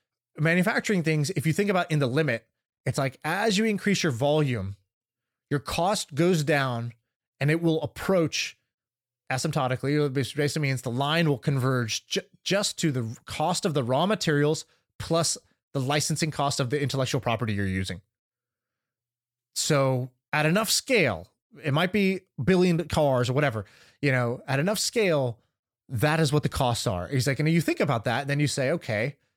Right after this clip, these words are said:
so, um, so then will this work?'" You know, then you can work backwards into reality. He goes, "Because most people, the way they do things, which I think is wrong, is they, you know, they look at, 'Okay,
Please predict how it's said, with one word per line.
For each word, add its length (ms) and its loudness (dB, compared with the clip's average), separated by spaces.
so, 720 -2
um, 400 -4
so 160 0
then 180 2
will 140 6
this 180 2
work?'" 340 -2
You 100 4
know, 100 2
then 180 4
you 100 4
can 160 2
work 200 0
backwards 400 0
into 220 -2
reality. 540 0
He 100 0
goes, 160 2
"Because 340 0
most 400 0
people, 520 0
the 160 -6
way 200 2
they 140 4
do 140 2
things, 240 0
which 140 -2
I 40 -2
think 160 -2
is 140 0
wrong, 480 -4
is 320 0
they, 460 0
you 140 4
know, 100 2
they 200 4
look 260 0
at, 220 -2
'Okay, 580 0